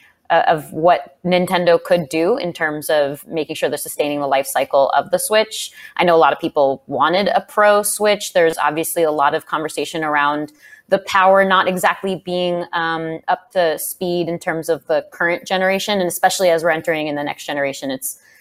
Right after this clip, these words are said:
kind of being more, becoming more important for Nintendo to make sure that they can step up on a graphical level,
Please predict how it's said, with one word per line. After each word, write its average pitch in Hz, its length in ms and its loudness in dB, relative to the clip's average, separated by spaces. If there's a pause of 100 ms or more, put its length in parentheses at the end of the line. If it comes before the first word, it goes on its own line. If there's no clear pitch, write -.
(100)
kind 247 160 2
of 233 60 4
being 233 240 4
more, 214 300 4
becoming 208 420 0
more 196 140 4
important 180 440 0
for 180 140 0
Nintendo 170 400 -2
to 156 80 -6
make 151 160 -6
sure 151 220 -2
that 151 100 -4
they 151 100 -4
can 147 140 -14
step - 280 -2
up 143 140 4
on 143 120 0
a 143 80 -6
graphical 139 420 -2
level, 139 500 2